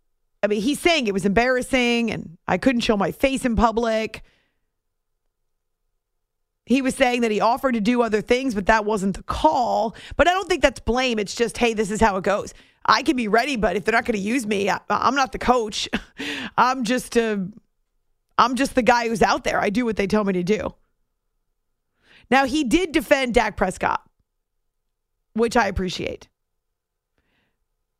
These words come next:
And coupled with the comments from Jerry Jones at the Senior Bowl,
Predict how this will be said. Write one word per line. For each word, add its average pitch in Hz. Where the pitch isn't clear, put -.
And 254
coupled 330
with 269
the 226
comments 240
from 220
Jerry 226
Jones 214
at 214
the 190
Senior 226
Bowl, 262